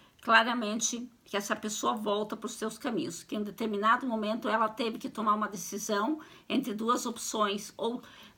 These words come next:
eu não tô dizendo que aquela pessoa já tinha outra pessoa, mas talvez o trabalho, ela teve que optar por algo ou alguém entre você, entre, e esse, esse outro lado da situação, e ela acabou optando, meio que se afastando de ti,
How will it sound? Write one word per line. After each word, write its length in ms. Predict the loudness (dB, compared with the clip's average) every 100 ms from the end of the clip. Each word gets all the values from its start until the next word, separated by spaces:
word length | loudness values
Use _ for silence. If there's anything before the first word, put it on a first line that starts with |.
| -4
eu 120 | -2
não 80 | 0
tô 140 | -2
dizendo 200 | -2 -4
que 140 | 0 0
aquela 100 | 0
pessoa 500 | -2 -6 -2 -2 -2
já 120 | -4
tinha 360 | -2 -2 0
outra 160 | -2 -2
pessoa, 400 | -6 -6 -2 -2
mas 180 | -2 -2
talvez 300 | 0 0 -4
o 60 |
trabalho, 440 | 0 2 6 6 6
ela 180 | 0 0
teve 220 | -2 -4
que 160 | 0
optar 500 | 0 0 4 6 6 2 -14 -20 _
por 160 | 4 10
algo 340 | 10 10 4
ou 240 | 2 4 6
alguém 640 | 4 2 2 4 0 -2 -12 _ _ _ -6
entre 240 | -4 -4
você, 560 | -6 -4 0 2 2 -2
entre, 260 | -4 -4 -4 -8
e 340 | -6 -4 -2 -2
esse, 240 | -4 -4
esse 240 | -6 -2
outro 260 | -2 -2 2
lado 280 | 2 2 2
da 100 | -2
situação, 680 | -2 -4 -4 -2 -2 -4 -8 -18 -12
e 100 | 2
ela 160 | 6 6
acabou 400 | 4 0 2 0
optando, 560 | -2 -2 0 0 -2 -4
meio 260 | 0 0 0
que 80 |
se 140 | -2 0
afastando 600 | 2 0 0 -2 0 -2
de 140 | -6
ti, 340 | -6 -4 -6